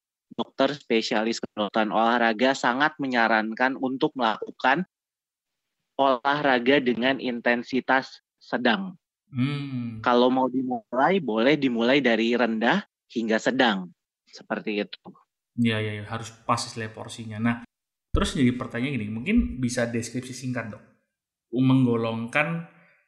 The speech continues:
Speaker 2: serendah, sedang, dan tinggi untuk orang yang awam nih, yang kita-kita ya, yang biasanya
Speaker 1: Ah.
Speaker 2: ngantor. Itu tuh kita ngomong rendahnya di mana, sedangnya di mana, tingginya tuh di mana?
Speaker 1: Iya. Nah, kalau ngomong seperti itu, itu balik ke sains sih.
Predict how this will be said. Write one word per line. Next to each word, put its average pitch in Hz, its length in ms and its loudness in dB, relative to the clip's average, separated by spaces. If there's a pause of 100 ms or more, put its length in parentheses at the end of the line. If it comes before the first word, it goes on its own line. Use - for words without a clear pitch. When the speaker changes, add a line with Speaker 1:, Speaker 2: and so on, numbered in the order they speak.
Speaker 2:
serendah, 113 1120 -2
sedang, 127 460 -4
dan 113 180 -4
tinggi 117 280 -6
untuk 123 360 -6
orang 117 320 -2
yang 117 140 -6
awam 123 340 0
nih, 123 240 -4
yang 110 40 -8
kita-kita 117 400 -8
ya, 110 280 -2
yang 107 80 -8
biasanya 107 460 -8
Speaker 1:
Ah. 113 60 -6
Speaker 2:
ngantor. 104 720 -4 (120)
Itu 131 140 -16
tuh 165 160 -4 (500)
kita 135 220 -2
ngomong 123 340 0
rendahnya 113 300 -4
di 113 80 -10
mana, 110 320 -6
sedangnya 107 340 -10
di 107 140 -14
mana, 123 400 -8
tingginya 113 320 -8
tuh 127 80 -10
di 120 100 -6
mana? 101 200 -10 (420)
Speaker 1:
Iya. 117 240 0 (400)
Nah, 127 160 0 (400)
kalau 165 320 0
ngomong 165 340 0
seperti 160 460 0
itu, 220 160 4
itu - 100 0
balik 127 320 -2
ke 127 60 -2
sains 131 400 0
sih. - 160 -2